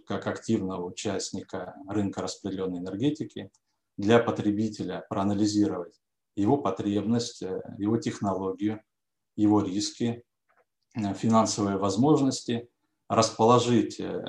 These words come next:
электростанцию наиболее близко к нему и предоставить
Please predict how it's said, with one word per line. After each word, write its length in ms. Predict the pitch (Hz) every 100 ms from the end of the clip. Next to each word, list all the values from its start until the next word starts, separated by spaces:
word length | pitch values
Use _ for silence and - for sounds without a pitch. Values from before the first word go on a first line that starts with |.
| -
электростанцию 1400 | 101 107 _ _ - - 113 - 107 98 - - 87 -
наиболее 560 | 98 98 98 92 90 -
близко 440 | 95 95 - -
к 80 | -
нему 300 | 92 104 175
и 60 | 131
предоставить 680 | 92 92 95 - 120 127